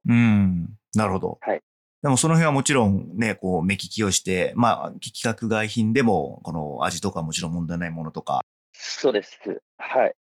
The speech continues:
Speaker 1: こう、こう扱ってらっしゃることかなと思うんですけど。
Speaker 2: はい。
Speaker 1: はい。えっと、まあ、もともと、あれですね、創業の時から、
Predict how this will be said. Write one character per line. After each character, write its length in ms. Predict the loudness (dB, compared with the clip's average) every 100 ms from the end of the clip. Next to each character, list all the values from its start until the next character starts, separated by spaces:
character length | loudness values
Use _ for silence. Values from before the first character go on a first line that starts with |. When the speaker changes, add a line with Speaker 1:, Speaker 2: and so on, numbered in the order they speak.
| _ -2
Speaker 1:
こ 260 | 2 2 0
う、 60 |
こ 60 | -2
う 80 | -2
扱 220 | -4 -6
っ 0 |
て 80 | -8
ら 20 |
っ 40 |
し 100 | -8
ゃ 20 | -8
る 80 | -12
こ 80 | -18
と 180 | -16 -14
か 120 | -6
な 160 | -4 -4
と 100 | -6
思 200 | -16 -16
う 0 |
ん 80 | -8
で 60 |
す 100 | -8
け 80 | -4
ど。 320 | 0 0 -2 _ _
Speaker 2:
は 200 | -4 -2
い。 80 | -2 -2
Speaker 1:
は 240 | 0 0
い。 80 | 0 _ _ _ _
え 80 | -4
っ 40 |
と、 360 | 0 2 2 2
ま 120 | 2
あ、 20 |
も 100 | 4
と 80 | 4
も 140 | 4 4
と、 340 | 2 4 4
あ 60 | 2
れ 40 |
で 40 |
す 80 | 2
ね、 60 | 0
創 200 | 2 2
業 140 | 2
の 0 |
時 240 | -2 -6 -2
か 100 | 0
ら、 400 | 2 2 0